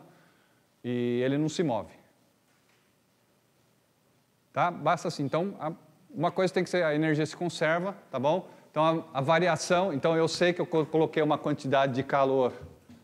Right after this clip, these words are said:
aqui, de energia térmica, tá bom? Então, a variação da energia interna do sistema é a variação do calor que eu coloquei lá,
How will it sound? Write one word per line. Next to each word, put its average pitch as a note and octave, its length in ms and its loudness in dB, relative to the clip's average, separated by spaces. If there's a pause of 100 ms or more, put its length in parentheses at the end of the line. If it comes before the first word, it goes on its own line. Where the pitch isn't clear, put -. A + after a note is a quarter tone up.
(580)
aqui, F3 420 0
de C3+ 100 -2
energia C3+ 380 2
térmica, F#3 560 0 (200)
tá D3+ 80 -8
bom? D#3+ 440 -2 (480)
Então, C3 240 -2
a D#3+ 80 4
variação F3 800 2 (540)
da C3+ 120 -2
energia D3 340 2
interna E3+ 540 2
do D3+ 100 -2
sistema D#3 720 -2 (2000)
é B2+ 180 0
a D3 80 2
variação D#3 600 0
do D#3+ 120 0
calor D3 360 2
que D#3 80 -2
eu D3+ 40 0
coloquei F3 360 0
lá, B2+ 240 0